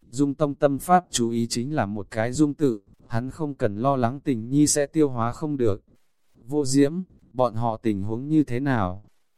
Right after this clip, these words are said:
Biên nói tình nhi biên ngồi xổm xuống thân đi, đáp mạch điều tra. "Có mấy cái mau không được, thương đến yếu hại." "Nào mấy cái?"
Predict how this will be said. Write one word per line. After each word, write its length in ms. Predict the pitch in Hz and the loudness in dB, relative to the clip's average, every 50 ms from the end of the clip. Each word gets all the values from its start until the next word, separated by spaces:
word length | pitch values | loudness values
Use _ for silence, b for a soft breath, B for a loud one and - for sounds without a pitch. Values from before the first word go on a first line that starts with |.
| _ _ _ - - | _ _ _ -6 0
Biên 240 | 147 151 139 139 | 2 2 2 2
nói 180 | 127 117 123 127 | 0 -2 -2 -4
tình 300 | - - 135 113 110 120 | -2 -2 -4 -2 -2 -2
nhi 180 | 131 143 151 143 | 0 2 2 4
biên 280 | 143 156 147 139 131 | 4 4 4 4 2
ngồi 180 | 123 110 98 90 | 0 0 2 2
xổm 280 | - - 120 98 85 | 2 2 0 -2 0
xuống 320 | - - - 113 117 127 123 | 0 0 0 0 -4 -6 -2
thân 240 | - 147 143 139 135 | 0 0 0 0 0
đi, 300 | 156 160 156 143 139 143 _ _ _ _ _ 95 | -2 -2 -2 -4 -8 -14 _ _ _ _ _ -2
đáp 200 | 147 165 165 160 | -2 -2 0 0
mạch 220 | 143 110 101 104 | -2 -4 -2 0
điều 200 | 110 110 101 92 | 0 2 2 2
tra. 420 | - - 147 147 143 139 135 135 _ _ _ _ _ _ _ _ _ _ _ _ | 4 4 6 6 6 4 0 -6 _ _ _ _ _ _ _ _ _ _ _ _
"Có 120 | - 117 113 | -8 -6 -4
mấy 220 | 110 113 113 113 | 0 0 0 0
cái 240 | - - 110 113 127 | 0 -2 -2 -2 -2
mau 240 | 143 151 151 147 139 | 0 0 -2 -2 -2
không 260 | - - 151 147 139 | -4 -6 -6 -4 0
được, 260 | 127 113 98 104 - _ _ _ _ _ - | 2 2 2 0 -2 _ _ _ _ _ -4
thương 260 | - 151 147 143 135 | -2 0 0 0 0
đến 220 | 117 113 120 123 | -2 -4 -4 -2
yếu 180 | 117 113 113 127 | 0 0 0 0
hại." 320 | 139 151 156 131 104 104 _ _ _ _ _ _ _ _ _ _ _ _ _ - | 0 -2 -2 -2 -4 -6 _ _ _ _ _ _ _ _ _ _ _ _ _ -8
"Nào 280 | 123 110 104 101 95 | -2 0 0 0 0
mấy 220 | 98 104 107 113 110 | 0 0 -2 -2 -2
cái?" 400 | - 110 101 101 113 131 151 | 0 0 0 0 -2 -4 -8